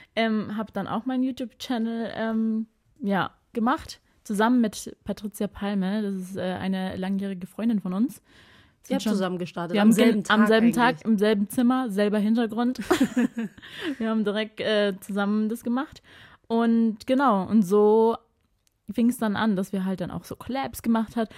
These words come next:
Speaker 1: Und die YouTube-Zeiten früher waren ganz anders
Speaker 2: Das
Speaker 1: als
Speaker 2: kann man sich heute nicht mehr vorstellen,
Speaker 1: diese
Speaker 2: dass es so war.
Speaker 1: Community, dieser Zusammenhalt war ganz anders. Also es ist wirklich so, „Ey, du hast YouTube gemacht, voll cool,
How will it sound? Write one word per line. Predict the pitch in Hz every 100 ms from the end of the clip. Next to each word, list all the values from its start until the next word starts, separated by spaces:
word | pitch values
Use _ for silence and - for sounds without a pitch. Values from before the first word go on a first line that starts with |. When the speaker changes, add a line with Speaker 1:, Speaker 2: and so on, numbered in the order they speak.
| - -
Speaker 1:
Und | 226 202
die | 208
YouTube-Zeiten | 208 330 339 294 208 - - 240 240 233 202
früher | 202 - 240 226 214 190
waren | 180 180 160 -
ganz | 190 196 214 220 -
anders | 190 190 175 175 196 208
Speaker 2:
Das | - 196
Speaker 1:
als |
Speaker 2:
kann | 185 220
man | 233
sich | 202 202 165
heute | 226 233 233
nicht | 190
mehr | 208
vorstellen, | 175 190 190 - 226
Speaker 1:
diese | 220
Speaker 2:
dass | 247
es | 240
so |
war. | 233
Speaker 1:
Community, | 247 277 285 269
dieser | 233 226 226
Zusammenhalt | - 220 196 247 311 247 185 185 180 208 226
war | 226 208
ganz | 202 269 302 294
anders. | - 262 233 208
Also | - 208
es | 208 208
ist |
wirklich | 262 285 269
so, | - 269 254 - _ _ _
„Ey, | - 302
du | 262
hast | 233 -
YouTube | 269 302 220
gemacht, | 233 226 233 -
voll | - 226 220 -
cool, | 254 233 98 101